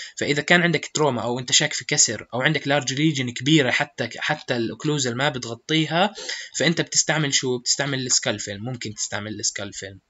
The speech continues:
تمام؟ هسا اللاترال جو، اللاترال جو لو كان عنده البيشنت تريسماس وانت بدك تشوف مثلًا زي هيك، بدك تشوف زي هيك، هاي مثلًا بدك تشوف بري ابيكال ب-، بوستيرير او مثلًا بايت وينج، ممكن انت تستعمل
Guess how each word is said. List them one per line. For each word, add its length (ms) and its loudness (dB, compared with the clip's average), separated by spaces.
تمام؟ 340 -2
هسا 220 4
اللاترال 500 4
جو، 340 0
اللاترال 500 4
جو 120 6
لو 140 2
كان 160 4
عنده 200 6
البيشنت 440 2
تريسماس 600 2
وانت 260 2
بدك 320 0
تشوف 400 2
مثلًا 320 -4
زي 120 2
هيك، 160 2
بدك 220 -4
تشوف 200 0
زي 180 -2
هيك، 240 -2
هاي 360 -2
مثلًا 200 -2
بدك 160 -2
تشوف 200 0
بري 240 0
ابيكال 640 -2
ب-، 320 -4
بوستيرير 500 -2
او 100 0
مثلًا 380 -2
بايت 260 2
وينج، 220 2
ممكن 200 4
انت 160 0
تستعمل 540 2